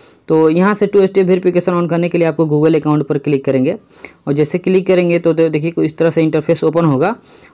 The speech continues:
और आप अपने ईमेल आईडी में टू स्टेप वेरिफिकेशन लगा सकते हैं। तो देखिए, यहाँ से पर्सनल इन्फो और यहाँ से डेटा और इस तरह से देखिए सिक्योरिटी का ऑप्शन दिख जाएगा, इस पर क्लिक कर देंगे।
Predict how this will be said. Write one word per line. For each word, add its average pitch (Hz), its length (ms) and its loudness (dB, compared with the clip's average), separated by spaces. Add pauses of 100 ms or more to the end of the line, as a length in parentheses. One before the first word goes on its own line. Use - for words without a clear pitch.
और 156 120 0
आप 185 140 -2
अपने 185 360 -2
ईमेल 170 260 0
आईडी 180 200 2
में 175 140 -2
टू 175 160 2
स्टेप 170 240 -2
वेरिफिकेशन 160 520 -4
लगा 147 260 -2
सकते 139 320 -4
हैं। 120 160 -6 (400)
तो 165 60 -2
देखिए, 170 240 -2
यहाँ 202 140 2
से 190 180 0
पर्सनल 180 400 -2
इन्फो 180 380 0
और 170 100 0
यहाँ 175 180 0
से 175 180 0
डेटा 156 500 -2
और 156 100 0
इस 165 140 -6
तरह 165 140 0
से 165 140 -2
देखिए 160 220 -2
सिक्योरिटी 151 520 0
का 170 140 -2
ऑप्शन 160 220 -4
दिख 151 120 0
जाएगा, 147 180 2
इस 151 140 -2
पर 180 140 0
क्लिक 151 260 0
कर 123 140 0
देंगे। 123 260 -8